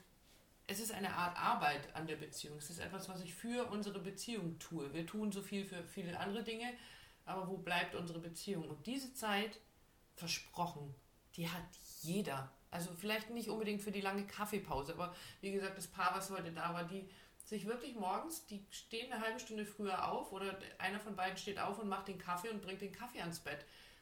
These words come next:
Dass sie, bevor ihre Kinder aufwachen, zusammen einen Kaffee im Bett trinken. Und das ist ein Moment, das ist ein Ritual, das ist etwas, was wir pflegen, weil uns diese Momente so wichtig sind. Und das ist was anderes als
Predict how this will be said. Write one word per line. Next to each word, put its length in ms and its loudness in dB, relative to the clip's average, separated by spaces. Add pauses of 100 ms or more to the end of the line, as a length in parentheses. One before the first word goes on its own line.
Dass 120 -4
sie, 60 0
bevor 400 4
ihre 180 4
Kinder 420 -2
aufwachen, 440 -2
zusammen 600 2 (560)
einen 100 -8
Kaffee 300 -2
im 140 -2
Bett 180 -6
trinken. 460 -12 (760)
Und 140 -4
das 120 0
ist 180 -4
ein 220 -2
Moment, 460 2
das 140 -2
ist 100 -4
ein 140 0
Ritual, 580 4
das 160 2
ist 100 -4
etwas, 320 -2
was 200 -2
wir 100 -2
pflegen, 560 2
weil 220 6 (400)
uns 240 0
diese 440 2 (380)
Momente 580 6
so 240 -6
wichtig 320 -8
sind. 220 -8
Und 80 -10
das 140 -4
ist 120 -6
was 280 -10
anderes 720 4 (320)
als 580 6